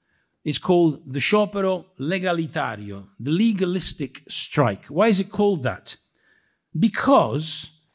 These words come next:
the aims of the strike, this is the incredible thing about this, was it was organized to appeal to the bourgeois in parliament to defend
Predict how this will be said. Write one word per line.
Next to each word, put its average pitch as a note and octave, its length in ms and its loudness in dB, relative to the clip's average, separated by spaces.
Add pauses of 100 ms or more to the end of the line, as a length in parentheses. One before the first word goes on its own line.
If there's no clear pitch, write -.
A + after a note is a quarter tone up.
(200)
the D#3+ 200 -2
aims C4 480 6
of F3 120 0
the D#3 80 0
strike, C#3 380 -4
this G3 140 -4
is A#3 120 -4
the G#3 100 2
incredible F3+ 720 0 (180)
thing G#3+ 320 0
about A2+ 300 -2
this, - 420 -10
was D#3 560 2 (1200)
it A#3 140 2
was A3 300 2
organized B3 920 2
to A3 180 2
appeal G#3 720 4 (320)
to B3+ 100 4
the A#3+ 120 2
bourgeois F#3 760 2 (400)
in A3+ 160 10
parliament F3+ 560 4 (400)
to B3 180 4
defend A#3+ 720 2